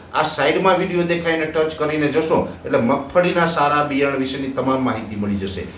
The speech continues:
જે મિત્રો આપણી ચેનલ ઉપર નવા આવ્યા હોય તે મિત્રો ચેનલને સબસ્ક્રાઇબ કરી અને દરેક ગ્રુપમાં શેર કરવો, અને જે મિત્રોએ લાઈક ન કરેલી વીડિયો, વીડિયોને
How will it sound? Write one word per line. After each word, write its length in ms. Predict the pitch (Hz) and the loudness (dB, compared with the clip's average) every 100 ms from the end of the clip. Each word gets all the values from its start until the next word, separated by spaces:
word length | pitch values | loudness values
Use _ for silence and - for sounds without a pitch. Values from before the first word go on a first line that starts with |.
| - 98 | -16 -8
જે 140 | 98 180 | 2 2
મિત્રો 240 | 175 170 | 4 0
આપણી 160 | 170 160 | 0 0
ચેનલ 240 | 156 151 | 0 0
ઉપર 180 | 151 151 | 0 0
નવા 200 | 143 143 | 2 2
આવ્યા 200 | 143 143 | 4 4
હોય 180 | 127 98 - - | 2 0 -10 -6
તે 100 | 139 | -6
મિત્રો 260 | 139 139 | -4 -4
ચેનલને 400 | 131 131 127 131 120 | -2 -2 -2 -2 -2
સબસ્ક્રાઇબ 520 | 123 - - 131 127 | -4 -6 0 0 2
કરી 300 | 175 185 - - - | 2 2 -2 -8 -12
અને 120 | 123 127 | -6 -2
દરેક 240 | 127 127 | 0 0
ગ્રુપમાં 300 | 117 107 113 | -4 -4 -6
શેર 280 | - 165 175 | 0 2 2
કરવો, 360 | 165 156 185 180 - | 0 0 -2 -4 -10
અને 100 | 117 | -10
જે 120 | 107 123 | -2 -2
મિત્રોએ 420 | 135 143 156 160 156 - - - 107 | -2 0 2 2 0 -6 -16 -8 -4
લાઈક 260 | 120 151 175 156 | 2 4 2 -2
ન 40 | 156 | -4
કરેલી 260 | 147 135 135 | -4 -2 -2
વીડિયો, 460 | 117 113 113 131 | -2 -6 -2 -2
વીડિયોને 360 | 127 131 139 | 0 -2 -2